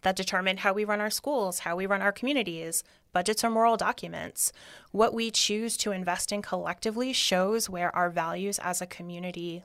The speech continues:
lie. And that's one of the rebrands I think we need to have around taxation. Taxes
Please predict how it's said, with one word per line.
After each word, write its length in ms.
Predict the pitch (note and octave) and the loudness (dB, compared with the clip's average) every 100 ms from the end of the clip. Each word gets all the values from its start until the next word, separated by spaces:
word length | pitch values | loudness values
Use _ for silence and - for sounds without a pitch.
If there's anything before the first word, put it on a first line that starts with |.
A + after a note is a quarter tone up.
| - | -6
lie. 500 | F3+ F#3 E3+ D3 F3+ - - - - | 0 2 2 -2 -6 -10 -20 -4 2
And 120 | A3+ | 8
that's 200 | A#3+ - | 8 8
one 120 | C4 | 2
of 100 | A#3 | 4
the 100 | G#3+ | 2
rebrands 480 | F3+ G3 G#3 G3+ G#3 | 2 2 4 4 2
I 60 | G3 | -2
think 200 | G#3 G3 | -4 -6
we 100 | F#3+ | -6
need 160 | F3+ | -6
to 80 | F3+ | -6
have 200 | F3+ F3 | -2 -2
around 260 | E3 D#3+ D#3 | 0 0 0
taxation. 720 | - D3+ - G#2+ - - - - - - - _ _ | -2 -4 -4 -4 -4 -6 -12 -16 -20 -20 -20 _ _
Taxes 540 | - A3+ - C4 B3+ | 0 0 2 0 0